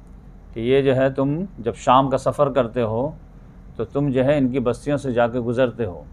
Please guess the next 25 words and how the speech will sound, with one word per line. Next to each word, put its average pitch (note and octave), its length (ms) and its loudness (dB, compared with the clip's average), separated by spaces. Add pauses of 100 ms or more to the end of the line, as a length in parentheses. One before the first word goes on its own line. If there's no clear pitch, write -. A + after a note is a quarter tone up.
(680)
समूद C3 420 2
की C3+ 100 -2
बस्ती B2 300 -2
से C3 120 0
गुज़रते A#2 440 0
हो, F#2+ 300 -4 (180)
लूत C#3+ 280 0
की C3+ 60 -2
बस्ती B2 300 -2
से B2+ 120 -6
गुज़रते A#2+ 420 0
हो, G2 260 0 (420)
और - 60 -8
सबको E3 380 4
मालूम D3 380 6
है, E3+ 280 0 (1040)
कुछ C3+ 200 -2 (400)
धुंधले B2 580 2
टाइप C3+ 240 6
में C3+ 180 0
किस्से C3+ 300 -2
कहानी C3+ 320 2
के C3 80 0
तौर B2 200 2
पर, D3 180 4